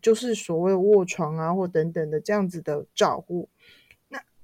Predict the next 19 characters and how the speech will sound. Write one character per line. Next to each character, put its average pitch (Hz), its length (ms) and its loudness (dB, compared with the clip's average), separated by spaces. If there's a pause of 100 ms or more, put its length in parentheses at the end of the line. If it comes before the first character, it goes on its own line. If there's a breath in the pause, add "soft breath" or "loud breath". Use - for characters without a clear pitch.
(680)
第 285 160 2
八 277 320 6
个 214 260 6
呢， 175 260 -2
就 196 240 0
是 196 320 4
像 185 300 2
灾 185 260 4
害 202 280 4
啊、 170 160 2
传 185 240 -4
染 175 200 0
病 190 240 2
啊 170 120 -2
或 196 240 4
其 180 380 -4
他 220 280 2
重 214 340 2
大 185 320 0